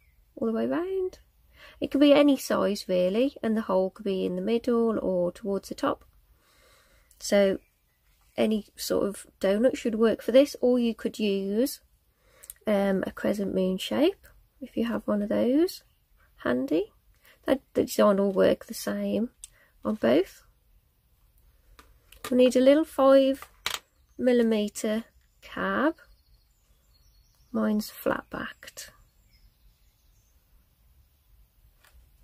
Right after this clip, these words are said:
Tools, we'll need, um, your favourite pliers, round nose pliers and wire cutters.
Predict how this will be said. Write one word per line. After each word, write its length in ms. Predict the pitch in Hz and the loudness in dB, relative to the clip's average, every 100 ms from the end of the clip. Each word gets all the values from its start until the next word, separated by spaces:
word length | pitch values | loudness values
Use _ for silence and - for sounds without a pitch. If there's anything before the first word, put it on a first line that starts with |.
| _ _ _ - - - _ _ _ _ _ - - - | _ _ _ -20 -20 -20 _ _ _ _ _ -20 -20 -6
Tools, 540 | - 349 359 370 349 | 2 4 4 2 0
we'll 180 | 254 240 | 0 2
need, 600 | 214 214 208 208 214 208 - _ - _ - | 2 0 0 0 -2 -4 -12 _ -20 _ -8
um, 420 | 214 202 202 196 | -4 -4 -4 -4
your 100 | 202 | -6
favourite 440 | - 208 226 - - | -4 0 0 -2 -6
pliers, 540 | 202 214 277 359 - - - | -4 0 0 -2 -6 -14 -6
round 300 | 214 214 214 | -2 0 0
nose 240 | 208 220 | -2 -4
pliers 540 | - - - 247 294 | -8 -4 0 0 0
and 260 | - 226 208 | -2 -4 -2
wire 240 | 196 202 | -2 -4
cutters. 680 | 220 - 233 311 381 392 - | -6 -10 -4 0 0 -2 -8